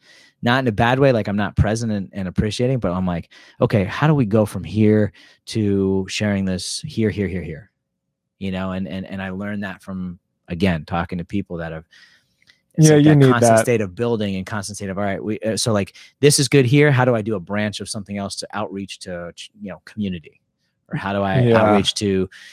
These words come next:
Speaker 1: you know, kids or the population that I feel like certain things aren't being said to?" You know what I mean? Like,
Speaker 2: Of course, I know what you mean.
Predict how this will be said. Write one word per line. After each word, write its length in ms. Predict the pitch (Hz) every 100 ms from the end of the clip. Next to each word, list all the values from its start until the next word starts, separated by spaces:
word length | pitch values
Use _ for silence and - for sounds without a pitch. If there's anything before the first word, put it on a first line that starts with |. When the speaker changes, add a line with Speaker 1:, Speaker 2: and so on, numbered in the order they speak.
| _
Speaker 1:
you 100 | -
know, 240 | 95 87 87 _
kids 680 | - - 120 101 90 85 - -
or 580 | 98 98 92 92 90 87
the 80 | 87
population 540 | - 98 101 95 -
that 60 | 92
I 40 | 90
feel 240 | - 98
like 320 | 92 87 - _ - _ _ _ _ _ _ _ _ _ _ _ _ -
certain 340 | - 120 110
things 280 | 107 107 101
aren't 160 | 98 92
being 220 | 98 90
said 260 | - 90
to?" 180 | - -
You 80 | 104
know 80 | 113
what 60 |
I 40 | 113
mean? 300 | 113 113 113
Like, 320 | 90 78 - - _ _ _ _ _ _ _ - _ _
Speaker 2:
Of 100 | 165
course, 220 | 202 180 156
I 40 |
know 120 | 139
what 140 | 131 131
you 60 |
mean. 360 | 131 127 123 131